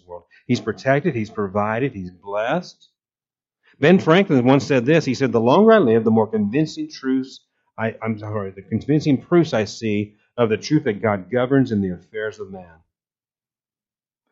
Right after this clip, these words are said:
Here was Benjamin Franklin, one of the founding fathers, who was not really a Christian. He was more of a deist. He believed in God, but he didn't really, wasn't sure about Jesus. But he really did believe in God. So he was,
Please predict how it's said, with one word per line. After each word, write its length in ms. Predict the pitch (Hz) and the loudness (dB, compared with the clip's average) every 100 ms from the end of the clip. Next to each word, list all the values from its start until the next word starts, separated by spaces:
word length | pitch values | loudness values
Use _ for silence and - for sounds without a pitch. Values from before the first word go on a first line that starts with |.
| _ | _
Here 160 | 175 214 | 4 6
was 140 | 175 | 6
Benjamin 440 | 123 175 160 151 | 4 4 6 4
Franklin, 340 | 123 151 135 123 | 4 0 4 4
one 100 | 139 | 6
of 60 | |
the 80 | 151 | 4
founding 380 | 147 151 147 143 | 0 0 2 0
fathers, 480 | - 120 104 104 - | 0 -4 -2 -6 -8
who 100 | 120 | -4
was 180 | 110 113 | -4 -2
not 240 | 165 175 | -4 -4
really 180 | 156 113 | -6 -8
a 100 | - | -10
Christian. 680 | - 165 - 101 95 98 _ _ _ - | -10 -10 -10 -16 -16 -16 _ _ _ -6
He 80 | 123 | -4
was 140 | 107 | -2
more 160 | 131 156 | 0 2
of 80 | |
a 40 | 113 | 0
deist. 760 | 92 123 135 90 - - - _ _ _ _ _ _ | 0 -2 0 -2 -6 -18 -20 _ _ _ _ _ _
He 100 | 135 | -2
believed 380 | 123 127 196 151 | 0 4 4 4
in 140 | 117 | 2
God, 340 | 101 139 156 117 | 2 0 0 0
but 80 | 113 | -2
he 60 | |
didn't 260 | 110 151 147 | 0 2 2
really, 680 | 131 113 101 120 127 123 107 | 0 -2 -6 -6 -4 -4 -8
wasn't 260 | 139 156 175 | -12 -10 -10
sure 280 | - 156 143 | -10 -6 -4
about 260 | 127 123 | -4 -6
Jesus. 680 | 117 180 196 123 92 - - _ _ _ _ _ _ _ _ _ _ _ | -6 -4 -4 -4 -6 -10 -20 _ _ _ _ _ _ _ _ _ _ _
But 100 | 120 | -4
he 60 | 113 | 0
really 200 | 147 185 | 2 2
did 220 | 151 143 | 2 0
believe 300 | 135 131 123 | 2 2 4
in 180 | 120 104 | 2 2
God. 360 | 131 160 104 | 0 0 -2
So 80 | 98 | -2
he 80 | 123 | -2
was, 160 | 120 | -2